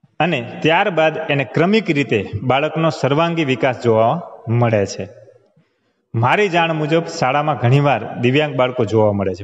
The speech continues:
પરંતુ જ્યારે બાળકને દિવ્યાંગતાની ઓળખ તેના નિષ્ણાત ડૉક્ટર દ્વારા કરી શક-, અને પ્રમાણપત્ર આપવામાં આવે છે, ત્યારથી તેના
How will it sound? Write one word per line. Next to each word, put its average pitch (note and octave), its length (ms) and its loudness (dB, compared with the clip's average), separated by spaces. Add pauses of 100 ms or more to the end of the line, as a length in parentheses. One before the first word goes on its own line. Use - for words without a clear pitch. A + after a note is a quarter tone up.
પરંતુ D3 420 -2 (460)
જ્યારે C#3+ 280 0
બાળકને D3 520 0
દિવ્યાંગતાની C3+ 680 0
ઓળખ B2+ 400 0 (380)
તેના C3 200 0
નિષ્ણાત A#2+ 400 -2
ડૉક્ટર C#3+ 340 0
દ્વારા C3+ 280 2
કરી C3 260 -2
શક-, - 340 -8 (340)
અને B2+ 360 -2
પ્રમાણપત્ર C3 540 -2
આપવામાં A#2 400 0
આવે G#2+ 100 0
છે, G2 220 -12 (460)
ત્યારથી D#3 360 0
તેના D3+ 320 0